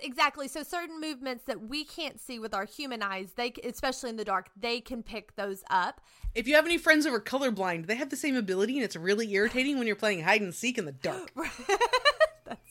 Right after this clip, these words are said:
Speaker 1: so funny. But Doctor Mary Birch again states that this, it could absolutely be accurate that the dog is picking up on something we may not able, be able to see. It's funny, all these experts agree, like, yeah, they kinda have these super senses.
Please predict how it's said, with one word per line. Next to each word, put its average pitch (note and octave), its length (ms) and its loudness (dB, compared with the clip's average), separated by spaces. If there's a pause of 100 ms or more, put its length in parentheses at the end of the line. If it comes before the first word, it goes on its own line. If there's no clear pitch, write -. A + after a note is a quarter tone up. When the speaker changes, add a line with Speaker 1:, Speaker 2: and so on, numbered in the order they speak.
Speaker 1:
so B3 160 -10 (120)
funny. G#3 440 -8 (560)
But C#4+ 160 -6
Doctor D#4 380 -2
Mary D#4+ 280 -4
Birch A#3 280 -2
again C4 280 -6
states G#3+ 380 -4
that A3 260 -10
this, G#3+ 200 -6 (340)
it A3+ 180 -4 (160)
could A#3 220 -8
absolutely A#3 760 -6
be C4+ 120 -10
accurate E4+ 460 -4
that - 160 -10
the A#3+ 60 -6
dog G3+ 320 -2
is C4 120 -14
picking G#3+ 360 -12
up A3 200 -8
on G#3 160 -8
something G3+ 560 -10
we F#3+ 260 -10
may F#3+ 320 -12
not F#3 220 -8
able, G3+ 300 -12 (160)
be G#3 160 -6
able G#3+ 160 -8
to C4 100 -6
see. F#4+ 300 -6 (260)
It's - 200 -6
funny, F#4 300 2
all D4 200 6
these A#4 280 -2
experts D4 480 -6
agree, B3 380 -6
like, G#3 300 -4
yeah, D#4 380 4
they A#3 120 -6
kinda C4 240 -6
have C#4 240 0
these B3 240 -8
super A#3 320 -8
senses. D#4+ 500 -12